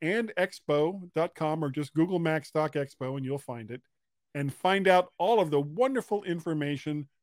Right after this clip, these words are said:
that you can about this event. And this, this event's been going on for a while, so this isn't like a flash in the pan kind of thing. And it's a lot of fun. I haven't missed one yet. Um, but I would also like to say to all of our wonderful listeners,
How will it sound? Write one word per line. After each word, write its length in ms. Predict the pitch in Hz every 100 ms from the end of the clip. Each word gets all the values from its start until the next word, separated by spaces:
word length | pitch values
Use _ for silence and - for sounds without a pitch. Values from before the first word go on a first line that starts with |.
| _ -
that 300 | 131 160 -
you 120 | 170
can 500 | 139 190 196 151 151 -
about 320 | 135 143 143
this 200 | 156 -
event. 320 | 135 156 120 123
And 300 | 127 127 131
this, 240 | 196 - 170
this 260 | 160 254 247
event's 280 | 233 277
been 120 | - 208
going 240 | 220 214
on 160 | 214 196
for 180 | 190
a 60 | 175
while, 300 | 175 196 113
so 140 | -
this 160 | 139 151
isn't 240 | 185 170
like 200 | 156 151
a 200 | 135 123 - _ _ _ _ -
flash 380 | 123 143 151 -
in 80 | 143
the 80 |
pan 340 | 139 147 151 147
kind 240 | 135 120
of 80 | 113
thing. 300 | - 113 117 _ _ _ -
And 120 | 147
it's 120 | 147
a 40 | 147
lot 320 | 147 165 185
of 120 | 180
fun. 220 | 165 139
I 120 | 123
haven't 260 | 135 147 147
missed 260 | 139 139 -
one 200 | 135 131
yet. 240 | 117 98 _ _ _ _ _ _ _ -
Um, 400 | 139 156 160 160
but 160 | 139 160
I 100 | 165
would 140 | 165 -
also 380 | - 226 269 208
like 260 | 175 170 -
to 80 |
say 320 | 151 160 151 147 -
to 160 | 143 -
all 200 | 202 240
of 80 | 190
our 220 | 170 160
wonderful 520 | 143 220 254 220 190
listeners, 500 | 175 160 170 156 -